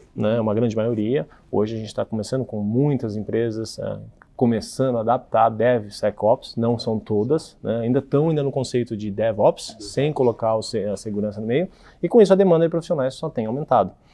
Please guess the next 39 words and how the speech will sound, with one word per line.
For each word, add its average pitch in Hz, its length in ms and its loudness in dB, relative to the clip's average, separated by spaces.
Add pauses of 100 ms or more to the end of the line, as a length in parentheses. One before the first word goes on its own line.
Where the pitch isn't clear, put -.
(260)
Porém, 120 400 2
eles 101 160 -2
têm 107 120 -4
que 101 60 -8
também 123 220 -2
entender, 127 480 0 (260)
né, 101 220 -6
todos 156 320 4
os 180 140 2
nichos, 131 600 0
né, 113 160 -2
pra 113 160 -4
poder 110 220 -2
trabalhar. 127 460 2 (120)
Então 151 280 2
hoje 117 340 0 (340)
é, 101 520 -2
é, 101 60 -4
é 113 40 0
um 135 220 2
grande, 120 720 2
é, 101 200 -6
orgulho 117 380 2
poder 131 540 4
tá 110 200 4
dentro 104 140 0
da 101 80 -2
cibersegurança, 117 600 -4
mas 151 100 -6
também 180 180 -4
ver 131 180 0
essa 151 160 -4
evolução 165 420 -2
que 175 160 -6
nossa 156 400 0
carreira, 104 440 0
nossa 117 280 -4
indústria 123 520 -4 (200)
tomou 208 400 4